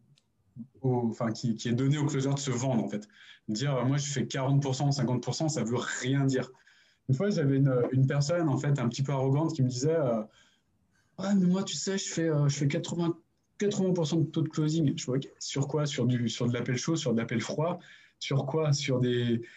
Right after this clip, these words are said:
sur des, sur, sur appel, au global, sur quoi, en fait ? » Là, du coup, j'ai pas eu de réponse, évidemment. Mais moi, je prends, c'est pour ça que je prends en considération, en fait, le taux de closing global, c'est-à-dire par rapport à tout ce qui t'arrive, en fait. Qualifié, non qualifié ou pas.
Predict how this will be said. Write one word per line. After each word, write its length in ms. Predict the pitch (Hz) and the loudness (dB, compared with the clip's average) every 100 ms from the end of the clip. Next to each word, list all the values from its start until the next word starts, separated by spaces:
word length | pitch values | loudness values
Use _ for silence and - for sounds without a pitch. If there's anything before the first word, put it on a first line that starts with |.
| - | -18
sur 220 | - 131 127 | -8 -2 0
des, 180 | 120 | 2
sur, 240 | 113 - 117 | 0 -2 -4
sur 180 | 135 135 | -2 0
appel, 460 | 135 170 214 208 - - | 0 2 2 2 0 0
au 100 | 135 | 4
global, 480 | 135 135 190 233 143 | 6 4 4 2 2
sur 220 | - 139 | 2 -2
quoi, 240 | - 139 | 0 -2
en 20 | |
fait ? » 120 | - - _ _ _ _ _ - _ | -4 -10 _ _ _ _ _ -20 _
Là, 180 | 135 151 | -4 0
du 140 | 139 | 2
coup, 160 | 135 160 | 2 0
j'ai 140 | 135 | 0
pas 120 | - 127 | 0 0
eu 40 | |
de 60 | 123 | 0
réponse, 340 | 127 160 - | 0 0 0
évidemment. 480 | 117 117 135 185 - - - - _ | 0 2 2 0 -2 -10 -20 -20 _
Mais 80 | - | -2
moi, 140 | 143 185 | 0 0
je 100 | - | -2
prends, 200 | 147 143 | 0 0
c'est 100 | - | 0
pour 120 | 147 | -2
ça 80 | 180 | -2
que 60 | 180 | -2
je 40 | |
prends 100 | 147 | 0
en 40 | |
considération, 600 | 143 139 139 135 143 175 | 0 0 0 0 0 -2
en 40 | 160 | 0
fait, 180 | 160 151 | 0 0
le 100 | 127 | 0
taux 120 | 160 | 0
de 80 | 151 | 0
closing 420 | 151 135 170 151 | 0 0 0 0
global, 600 | - 123 151 139 131 - | 0 0 2 2 0 -4
c'est-à-dire 580 | - - 113 139 160 151 | -6 -4 -2 -2 -2 -4
par 120 | - 113 | -4 -4
rapport 240 | 160 143 | -2 -2
à 140 | - - - _ _ _ _ | -4 -8 -20 _ _ _ _
tout 200 | 220 214 | 2 2
ce 120 | 208 | 2
qui 120 | 190 | 0
t'arrive, 380 | 143 147 139 120 | 0 2 0 0
en 40 | 104 | -2
fait. 260 | 98 - _ _ _ _ _ _ | -6 -10 _ _ _ _ _ _
Qualifié, 400 | 147 147 143 175 | 0 0 0 0
non 160 | 151 151 | 0 0
qualifié 540 | 156 151 139 160 160 | 2 0 0 0 2
ou 100 | 135 | 2
pas. 320 | 135 - - | 0 -2 -6